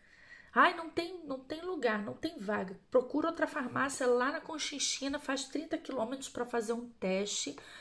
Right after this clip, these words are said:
pra poder provar que você está são e entrar no seu lugar de trabalho." O meu lugar de trabalho era eu e a minha máquina.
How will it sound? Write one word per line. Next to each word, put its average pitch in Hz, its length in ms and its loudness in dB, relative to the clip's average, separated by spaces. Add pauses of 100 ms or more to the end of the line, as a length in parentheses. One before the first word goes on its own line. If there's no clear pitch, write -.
(200)
pra 226 140 2
poder 214 460 4
provar 226 520 0
que 247 100 -4
você 226 340 -2
está 185 440 -2 (280)
são 202 560 0 (640)
e 202 200 0
entrar 349 1080 4
no 247 260 2
seu 233 460 2
lugar 220 340 2
de 214 120 -4
trabalho." 202 640 -4 (580)
O - 60 -10
meu 302 160 2
lugar 285 240 6
de - 100 -4
trabalho 240 580 2
era 208 340 2
eu 269 420 8 (220)
e 302 60 6
a 285 60 6
minha 285 180 -2
máquina. 196 580 -4